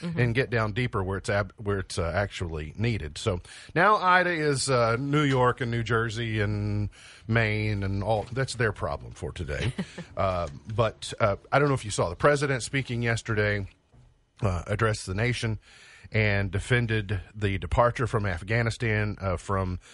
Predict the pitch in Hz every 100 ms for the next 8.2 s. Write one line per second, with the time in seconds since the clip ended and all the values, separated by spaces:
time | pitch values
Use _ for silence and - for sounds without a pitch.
0 | - - 90 - 85 127 107 107 113 127
1 | 107 95 - - - - - 107 104 101
2 | 107 - 113 120 120 101 117 120 113 120
3 | 107 98 117 - 120 135 110 131 123 123
4 | 143 143 135 113 117 110 95 101 117 110
5 | 95 104 98 95 - 113 92 82 76 _
6 | 127 110 110 107 120 - 92 95 87 87
7 | 87 110 107 92 98 85 110 107 - 92
8 | 82